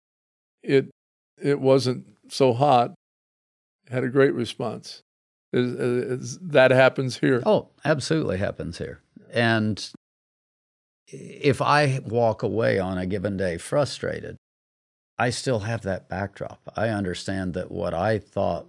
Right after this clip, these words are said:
Speaker 2: wasn't good might speak to someone in a powerful way, and what I thought was wonderful might fall dead on many, many ears.
Speaker 1: I'm reminded of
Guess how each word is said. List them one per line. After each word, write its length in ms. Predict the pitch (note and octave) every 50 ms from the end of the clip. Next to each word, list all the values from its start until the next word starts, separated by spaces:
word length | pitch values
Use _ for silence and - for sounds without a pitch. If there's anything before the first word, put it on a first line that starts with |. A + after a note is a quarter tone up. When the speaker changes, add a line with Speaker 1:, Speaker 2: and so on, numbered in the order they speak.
| _
Speaker 2:
wasn't 640 | - F2+ F2 F2+ G2 G2+ G#2 - - A2 F#2 - -
good 580 | F2 F#2+ G2 G#2+ A2 G2 F2+ F2+ D#2+ F2+ - - _ _ _ _ -
might 580 | E2+ E2+ E2+ E2+ F2 F#2 G2+ G#2+ G#2+ - -
speak 500 | - - - - - - G2+ G2+ - -
to 140 | - F#2+ F2+
someone 600 | F2 - - G2 F2+ F#2 F2+ F2+ F2+ F2+ F2 F2 -
in 120 | - F2+ F2+
a 100 | D#2+ D#2
powerful 600 | - F#2+ F#2 F2 F2 E2 E2 - - E2+ D2+ E2
way, 380 | G2 - - F#2+ F2+ F2+ F#2+ - _ _ _ _ _ -
and 160 | F#2 G2 G2
what 140 | E2+ E2+ F#2+
I 120 | F#2+ G2
thought 260 | G2 - A2 G2 F2 -
was 180 | F#2+ F#2 -
wonderful 560 | G2 F#2 G2+ A#2 A#2+ G2+ F2+ - F#2 F#2 F#2
might 360 | F#2+ F2+ E2+ D#2+ E2 F#2+ G2 F#2+ _ _ _
fall 540 | - - - F#2 F#2 F#2 F#2+ F#2+ F#2+ F#2+ F#2
dead 560 | F2+ F2 E2+ F2+ F2 G2+ G2+ G2 F#2+ F#2+ - -
on 400 | - - F2 F#2 F#2 F#2+ F#2+ F2+ -
many, 280 | - F#2 F#2+ F#2+ F#2+
many 320 | F#2 F#2 F#2 F#2+ F#2+ F#2 F#2+
ears. 360 | G#2 G#2+ G2+ F2 E2 - - _ _ _ _ _ _ _ -
Speaker 1:
I'm 760 | D#3+ D#3+ D3+ C#3+ C#3+ C#3+ C#3 C3+ D3 F3+ D#3+ D3+ D3 C3 C3+
reminded 640 | D3 C#3+ C3+ B2+ B2 B2+ C3 C3 C3 C3 C#3 C#3 C#3
of 180 | C3 B2+ C3